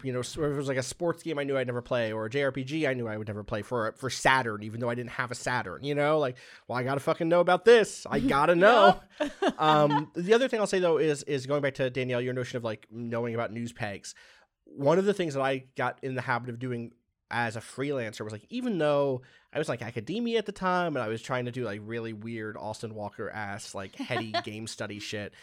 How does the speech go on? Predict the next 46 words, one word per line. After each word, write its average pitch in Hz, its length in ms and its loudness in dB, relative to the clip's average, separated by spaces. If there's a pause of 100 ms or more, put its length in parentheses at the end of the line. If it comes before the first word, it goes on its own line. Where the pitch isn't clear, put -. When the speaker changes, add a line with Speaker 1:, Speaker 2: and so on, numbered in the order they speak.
(260)
Speaker 1:
and, 120 140 -4
like, 104 160 -8
how - 180 -2
do 123 60 2
I 120 140 0
make 117 180 -6
that 107 160 -4
part 113 220 -4
of 107 240 -14
the 117 80 -6
mainstream? 117 800 -8 (380)
I 131 140 2
was 135 260 -2
trying 160 500 -2
my 160 100 2
best 131 420 -4
to 120 80 -10
find 117 580 -4
inroads 107 840 -8 (220)
based 131 280 -4
on 110 220 -6
new 104 120 -10
releases, 165 720 -4 (260)
based 123 240 -6
on, 104 320 -10 (300)
um, 107 320 -6
you 104 120 -12
know, 98 80 -14
current - 340 -8
events, 127 480 -6 (280)
and 131 220 -4
I 135 100 0
was 127 140 -2
planning 185 460 -2
stuff 131 200 -4
out 135 300 -2
months 113 720 -4
in 98 60 -10
advance. 90 520 -12
So, 120 120 -6
like, 107 120 -6
if 120 80 -2
you 139 60 0
look 165 160 -2
at 170 80 -8
something, 127 640 0